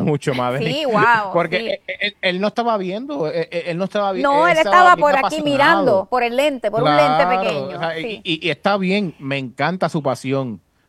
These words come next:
Speaker 1: Me encanta
Speaker 2: Pero
Speaker 1: que sea apasionado por lo que cree, que tenga, que se, que sea firme en lo que cree.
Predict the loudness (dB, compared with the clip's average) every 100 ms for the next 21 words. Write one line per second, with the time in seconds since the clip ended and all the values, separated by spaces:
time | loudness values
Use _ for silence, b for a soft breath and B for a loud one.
0 | -8 -4 -4 -4 0 0 0 -2 -2 -4
1 | -4 -4 -4 -2 -2 -2 -4 -4 -2 -4
2 | -6 b b _ -6 -2 -4 -2 -2 -4
3 | -4 -4 -4 -6 -4 0 0 0 -2 -2
4 | -4 -6 -8 -6 -6